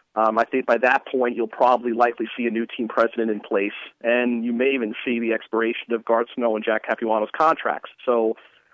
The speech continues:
right there would be, Lede-, you know, John Ledecky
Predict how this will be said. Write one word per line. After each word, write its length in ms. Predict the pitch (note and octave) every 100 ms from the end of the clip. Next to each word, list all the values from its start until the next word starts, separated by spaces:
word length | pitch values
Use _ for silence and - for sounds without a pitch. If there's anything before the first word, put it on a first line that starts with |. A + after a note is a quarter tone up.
| _ _ _
right 260 | C3+ D#3 B2+
there 300 | D3+ D#3+ C#3+
would 160 | C3
be, 240 | A2+ B2 A#2+
Lede-, 380 | B2 A2+ C3 A#2+ -
you 120 | C3
know, 100 | A2
John 240 | C3 B2+ B2
Ledecky 360 | C3+ B2 A#2